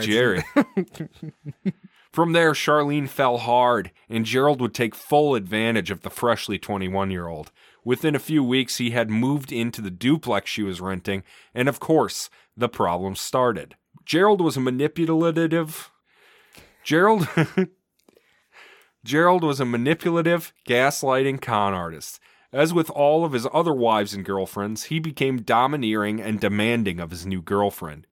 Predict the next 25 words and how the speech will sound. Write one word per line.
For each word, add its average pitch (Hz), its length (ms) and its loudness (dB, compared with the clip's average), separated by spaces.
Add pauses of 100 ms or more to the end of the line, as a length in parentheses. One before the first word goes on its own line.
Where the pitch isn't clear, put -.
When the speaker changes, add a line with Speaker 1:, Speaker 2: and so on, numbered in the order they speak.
Speaker 2:
She - 280 -2
was 196 260 2
to - 100 -8
do 120 260 0
exactly 113 720 0
as 92 100 -4
instructed, 95 720 -6 (360)
and 107 120 -2
he 135 120 0
became 120 460 -4
very 107 460 0
critical 107 520 -4
of 87 120 -8
her 95 80 -6
personality 101 840 -4
and 90 100 -6
mannerisms. 92 800 -4 (420)
Charlene 156 520 2
was 135 120 -2
forced 151 440 -2
to 117 80 -16
change 127 440 -4
her 113 120 -2
trendy 110 520 -4
hairstyle 92 680 -2